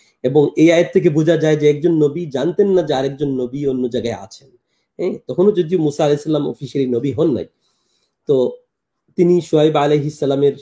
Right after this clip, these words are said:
কাছে গেলেন, এলাকায় গেলেন, সেখানে গিয়ে তিনি দেখলেন আল্লাহ তাআলা কোরআনে কোট করছেন,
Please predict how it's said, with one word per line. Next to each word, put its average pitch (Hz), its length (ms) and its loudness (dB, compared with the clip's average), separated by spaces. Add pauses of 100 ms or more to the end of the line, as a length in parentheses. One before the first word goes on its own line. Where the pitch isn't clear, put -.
(400)
কাছে 127 280 -6
গেলেন, 123 340 -4
এলাকায় 135 380 -2
গেলেন, 135 320 -2
সেখানে 147 360 -2
গিয়ে 135 180 -4
তিনি 139 180 -4
দেখলেন 127 320 -6
আল্লাহ 127 180 -4
তাআলা 127 180 -8
কোরআনে 131 260 -4
কোট 127 220 -12
করছেন, 175 400 -8